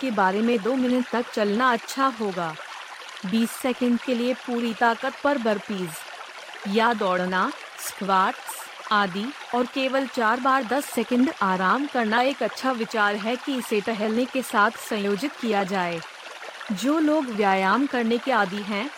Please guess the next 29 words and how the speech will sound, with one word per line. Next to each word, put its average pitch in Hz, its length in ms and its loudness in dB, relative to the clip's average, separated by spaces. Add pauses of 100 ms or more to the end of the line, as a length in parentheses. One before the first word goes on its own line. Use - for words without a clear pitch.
(160)
उन्हें 240 260 4
प्रति 247 380 -2
सप्ताह 233 520 0
तीन 254 320 0
सौ 233 260 0
मिनट 240 300 2
या 226 160 4
उससे 254 300 0
अधिक 226 260 0 (100)
का 233 140 4
लक्ष्य 226 380 0
रखना 233 380 2
चाहिए 226 580 -2
यदि 240 260 0
वे 247 180 2
फॉर्मोसिस 220 800 0
के 247 120 2
बारे 190 300 2
में 208 180 0
सोचते - 480 -4
हैं। 185 340 -4 (400)
ऐसा 233 300 0
लगता 254 380 0
है 262 200 2
कि 294 160 -2
दो 220 260 0
सौ 277 260 0
सत्तर 247 420 -2
मिनट 247 300 2